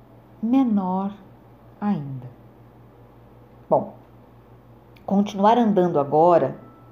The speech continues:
nesta sala que já havia ficado muito menor do que a anterior, já não era mais tão <laughs> confortável assim. Então, ali, naquela outra etapa, ele resolveu se sentar.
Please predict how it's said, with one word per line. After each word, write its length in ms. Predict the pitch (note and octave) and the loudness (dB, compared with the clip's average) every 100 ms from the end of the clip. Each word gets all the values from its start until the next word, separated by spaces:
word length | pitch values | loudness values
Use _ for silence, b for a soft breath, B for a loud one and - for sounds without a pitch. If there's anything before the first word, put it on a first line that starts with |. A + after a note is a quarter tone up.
| - - | -20 -4
nesta 280 | D#3+ E3 D#3+ | -4 -2 -6
sala 340 | - E3 E3 | -2 0 0
que 100 | D#3+ | -2
já 220 | D3 C#3+ | -4 0
havia 360 | C#3+ C#3+ D#3 D3 | 0 -2 -4 -4
ficado 440 | C#3 - C#3 C#3 | -4 -4 -2 -2
muito 460 | C3+ - D#3+ G#3+ G#3+ | -6 -4 0 0 0
menor 340 | E3 D#3 D3+ | -2 0 0
do 80 | D3+ | -2
que 120 | - | -6
a 60 | C3+ | -6
anterior, 600 | C#3 D3 B2 C#3+ E3 C#3 - - | -6 -6 -6 0 0 -2 -8 -12
já 140 | - | -6
não 160 | E3 F3 | -4 -2
era 180 | F3 F#3 | 0 0
mais 360 | F3+ F3 F#3+ - | -2 -4 -6 -4
tão 280 | E3+ F3 | -2 -2
<laughs> 20 | G3+ | -2
confortável 800 | G3+ - A3 G#3 F3+ F3 F3+ F#3+ | -4 -2 -4 -2 -2 -2 0 -2
assim. 320 | G3+ - - - - B B B B B B - | -4 -10 -14 -16 -20 B B B B B B -8
Então, 340 | C#5+ - F3+ | -2 2 4
ali, 440 | A3 F#3 F#3+ G#3+ - - - - - - | 4 2 0 0 -4 -20 -20 -20 -20 -6
naquela 400 | D#3+ D#3 G#3+ A3 F3+ - - | -4 2 6 6 4 0 2
outra 400 | G3+ B3 - D#3 | 4 4 2 0
etapa, 640 | D#3 D#3 C3+ - D3 - - - - B B B B | 0 -2 -4 -2 -2 -4 -10 -20 -20 B B B B
ele 260 | - B3+ C4 | 2 2 2
resolveu 580 | C4+ C#4 C#4 A#3+ A#3+ B3 | 0 2 2 4 2 2
se 140 | B3 | -4
sentar. 640 | B3 B3+ B3+ E3 G#2 - | -4 -4 -2 -2 -4 -6